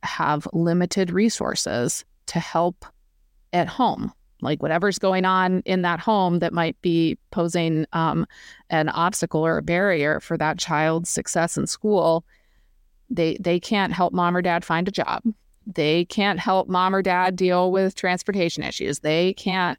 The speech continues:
you know, they, they, schools, that's not a school's job.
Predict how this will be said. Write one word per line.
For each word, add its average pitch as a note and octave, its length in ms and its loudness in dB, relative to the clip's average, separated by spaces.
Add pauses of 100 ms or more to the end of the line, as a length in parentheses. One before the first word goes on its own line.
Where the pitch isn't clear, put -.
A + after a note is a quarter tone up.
you F3+ 140 -2
know, C#3+ 140 0
they, D3+ 200 -2 (100)
they, E3+ 200 0 (180)
schools, - 920 -4
that's G3 340 0
not F3 340 2
a - 60 0
school's D2+ 360 -2
job. - 200 -4